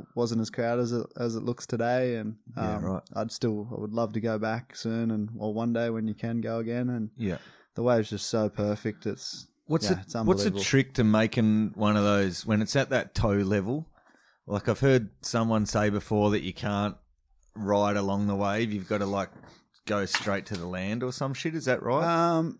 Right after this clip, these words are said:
Speaker 1: yeah, I mean, you're still looking across the wave, but the end bit obviously bends, and yeah, the west ones are ones that bend too much, obviously.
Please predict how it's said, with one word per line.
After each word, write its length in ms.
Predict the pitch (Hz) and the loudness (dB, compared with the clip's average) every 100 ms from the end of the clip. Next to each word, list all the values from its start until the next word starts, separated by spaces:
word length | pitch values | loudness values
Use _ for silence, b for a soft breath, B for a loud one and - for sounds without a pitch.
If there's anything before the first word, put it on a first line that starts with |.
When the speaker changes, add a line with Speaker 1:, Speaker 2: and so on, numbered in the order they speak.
| 139 B B | -12 B B
Speaker 1:
yeah, 380 | 175 180 185 185 | -6 -2 0 0
I 40 | 190 | 0
mean, 320 | 190 190 175 b b b b b b b _ _ - _ _ | 0 0 -2 b b b b b b b _ _ -20 _ _
you're 60 | 170 | -8
still 220 | - 214 | 0 2
looking 280 | 170 - 127 | 4 4 0
across 360 | 107 127 127 - | 2 2 2 2
the 80 | |
wave, 420 | 107 104 123 160 147 | 2 2 2 2 2
but 300 | 117 - 131 | 2 2 0
the 160 | 127 | 2
end 180 | 135 139 | 2 2
bit 160 | 123 - | 0 0
obviously 340 | 117 113 - 101 | -4 -4 -4 -2
bends, 600 | 107 107 107 101 107 - - | -2 0 -2 -4 -12 -18 -12
and 340 | 104 101 - - B B B B B - | -8 -4 -4 -4 B B B B B -14
yeah, 280 | - - 104 | -8 -4 -2
the 100 | 101 | 0
west 300 | 107 117 - | 2 2 0
ones 480 | 117 110 107 - - | -2 -2 -4 -6 -6
are 220 | 110 107 101 | -4 -4 -4
ones 340 | 101 107 104 | -4 -4 -4
that 120 | 107 | -4
bend 260 | 110 104 98 | -2 -2 -2
too 160 | 113 | -2
much, 300 | 127 143 139 | 0 -2 -2
obviously. 560 | 135 135 131 143 143 | -4 -4 -4 -4 -4